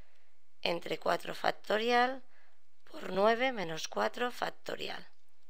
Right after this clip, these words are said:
Nueve factorial entre cuatro factorial por cinco factorial. Y si hacemos la operación, esto nos da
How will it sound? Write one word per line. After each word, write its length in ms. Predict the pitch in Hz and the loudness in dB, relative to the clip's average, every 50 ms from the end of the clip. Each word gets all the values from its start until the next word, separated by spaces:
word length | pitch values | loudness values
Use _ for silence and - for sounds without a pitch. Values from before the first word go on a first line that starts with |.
| - - - - - - - - - - - - - - - - | -6 -6 -6 -6 -8 -8 -8 -8 -8 -8 -8 -8 -8 -8 -8 -8
Nueve 320 | - - 175 170 165 165 | -4 0 2 2 2 2
factorial 840 | 160 - - 160 - - - - 170 196 233 247 262 277 277 302 285 - - - - - - - - - - - - - - - - - | 0 -2 -4 -4 -4 -2 -2 -2 0 2 4 4 6 4 2 0 -4 -6 -6 -6 -6 -8 -8 -8 -6 -6 -6 -6 -6 -8 -8 -4 -2 0
entre 340 | - 170 170 - - - | 0 0 0 -2 -4 -2
cuatro 320 | - - 180 175 - 180 170 | 0 2 2 2 0 -2 -2
factorial 840 | - - 170 - - - 175 180 180 196 202 202 208 208 214 226 - - - - - - - - | 0 0 0 0 -2 -2 -2 0 2 2 4 4 4 4 2 -2 -6 -8 -8 -8 -8 -8 0 2
por 160 | 196 190 180 | 4 4 4
cinco 360 | - - 214 202 185 - - | 2 2 2 2 2 0 -2
factorial. 720 | - - - - - - - - - - - - - 214 208 - - - - - - - - - - - - - - - - - - - - - - - - - - - - - - - | -2 -2 -2 -2 -2 -4 -6 -4 -4 -4 -2 -2 -4 -4 -6 -8 -8 -8 -8 -8 -8 -8 -8 -8 -8 -8 -8 -8 -8 -8 -8 -8 -8 -8 -8 -8 -8 -8 -8 -8 -8 -8 -8 -8 -6 -6
Y 100 | - - | -4 -2
si 120 | - - | 0 0
hacemos 420 | - - - 175 160 160 160 160 - | 0 2 2 2 4 4 2 0 -2
la 80 | - | -4
operación, 880 | - - 190 175 185 196 190 - - 254 254 254 262 277 285 302 330 339 - - - - - - - - - - - - - - - - - - - - - - - - - - - - - - - - - - - - - - - - - - - - - - - - - - - - - - - - - - - - - - - - - - - | 0 2 4 6 6 4 4 0 0 4 4 6 6 4 2 -2 -4 -6 -8 -8 -8 -8 -8 -8 -8 -8 -8 -8 -8 -8 -8 -8 -8 -8 -8 -8 -8 -8 -8 -8 -8 -8 -8 -8 -8 -8 -8 -8 -8 -8 -8 -8 -8 -6 -6 -6 -8 -8 -8 -8 -8 -8 -8 -6 -6 -6 -8 -8 -8 -8 -8 -8 -8 -8 -8 -8 -8 -8 -8 -8 -8 -8 -8 -8 -8
esto 420 | - - - - - - - - | -8 -6 -4 -4 -4 -4 -2 -2
nos 220 | 165 165 170 170 185 | 0 0 0 2 4
da 340 | 208 233 247 269 277 - | 6 6 8 6 6 2